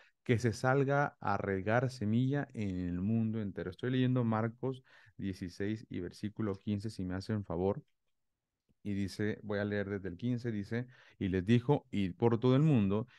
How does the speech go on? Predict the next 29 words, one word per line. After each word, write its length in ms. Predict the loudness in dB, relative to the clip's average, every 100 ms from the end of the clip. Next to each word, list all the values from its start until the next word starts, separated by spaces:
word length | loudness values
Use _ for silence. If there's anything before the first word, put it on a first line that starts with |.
| _
y 120 | -2
predicad 560 | 0 2 2 2 2 2
el 100 | 4
evangelio 680 | 4 2 2 2 2 0 -4
a 240 | -8 -8 -6
toda 480 | -2 0 0 -2
criatura". 600 | -4 -6 -6 -6 -8 -10 _ _ _ _ _
Punto. 340 | -2 0 0 0
Vamos 240 | 2 2
a 60 | 2
quedarnos 380 | 2 2 0 0
ahí 100 | 0
porque 240 | -2 -4
no, 140 | -4 -6
si 120 | -4
no, 200 | -2 -2 -2
no 100 | -2
vamos 220 | -2 -2
a 40 |
avanzar 260 | -4 -4 -6
con 100 | -2
la 60 | -2
velocidad 420 | -4 -6 -6 -6
que 100 | -6
necesitamos. 680 | -8 -8 -14 -16 -18 -20 _ -20 -20 -20 -2
Y 80 | 6
después, 560 | 8 6 2 0 0 -2 -18 _
en 200 | 2 2
primera 560 | 4 4 4 0 -4